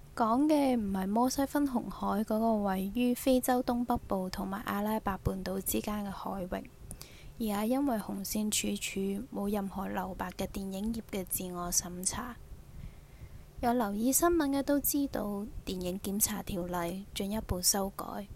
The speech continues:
香港政府喺二零二一年六月十一號刊憲修訂電影檢查條例入邊對檢查員嘅指引，影片如果危害國家安全，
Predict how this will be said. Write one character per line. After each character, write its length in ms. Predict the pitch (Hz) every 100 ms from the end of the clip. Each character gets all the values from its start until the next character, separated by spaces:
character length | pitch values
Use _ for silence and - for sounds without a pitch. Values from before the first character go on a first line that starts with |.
| - - - - - - - - - -
香 120 | 247
港 140 | 226
政 180 | 220 208
府 220 | 208 202
喺 60 | 226
二 300 | 226 214 180
零 300 | 165 175 170 -
二 60 |
一 260 | 185 185 226 -
年 380 | 180 160 165
六 140 | 180 170
月 100 | 170
十 160 | 160 175 -
一 60 |
號 380 | 220 - 175 165 - -
刊 240 | - 170
憲 260 | 220 220 190
修 360 | - 214 220 233 - -
訂 160 | 165 151 - - - - - - - - -
電 180 | 240 233
影 180 | 247
檢 200 | 269 247
查 180 | 269 226
條 160 | - 170
例 220 | 165 180
入 60 | 185 -
邊 260 | 240 254
對 160 | 247 208
檢 300 | - 185 196
查 300 | 226 - - - -
員 260 | 156 139 147
嘅 340 | - 170 165 -
指 200 | - 147
引， 500 | 160 180 180 - 196 - - - - -
影 200 | 214 269
片 240 | 269 269
如 160 | 262 202
果 120 | 202 233
危 180 | 240 190
害 200 | 185 185
國 220 | 175 202 196
家 120 | 226
安 400 | 233 233 240 247
全， 200 | 240 -